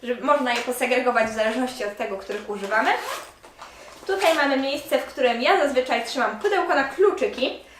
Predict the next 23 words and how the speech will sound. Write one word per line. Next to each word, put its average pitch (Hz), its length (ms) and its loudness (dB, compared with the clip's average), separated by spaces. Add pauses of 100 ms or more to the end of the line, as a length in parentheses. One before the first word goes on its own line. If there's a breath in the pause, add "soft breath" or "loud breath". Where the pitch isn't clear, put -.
których 254 440 4
również 262 340 0
przy - 240 -4
naszym 240 300 0
sprzęcie 233 580 2 (320 loud breath)
jest 254 200 0
całkiem 247 340 2
sporo. 233 520 4 (1300 loud breath)
A 415 200 6
tutaj 330 280 4
mam 285 180 2
notesik, 311 460 2
w - 100 -14
którym 247 300 -2
zapisuję, 262 520 2 (100)
ile 302 180 2
właśnie 240 320 0
strzał 240 320 0
wystrzeliłam 208 560 -4
danego 320 340 2
dnia, 247 320 4
danego 220 360 -2
miesiąca. 202 460 -4